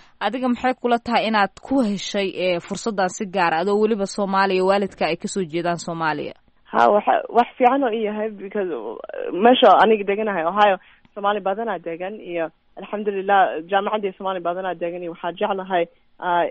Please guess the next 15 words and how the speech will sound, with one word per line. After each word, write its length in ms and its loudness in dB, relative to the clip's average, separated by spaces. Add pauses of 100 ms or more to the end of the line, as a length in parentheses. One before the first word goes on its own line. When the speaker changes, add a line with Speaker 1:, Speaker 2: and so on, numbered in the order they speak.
Speaker 2:
hadda 260 -6
jaamacadda 520 -2 (380)
inay 280 2 (280)
magacay 400 2
tusiyaan, 440 -8
magac 360 0
gabar 280 -2
oo 160 -2 (100)
Soomaali 360 -4 (360)
oo, 140 -6 (200)
oo 80 2
xijaab-, 560 -2
oo 160 0
xijaaban 480 0
oo, 160 -2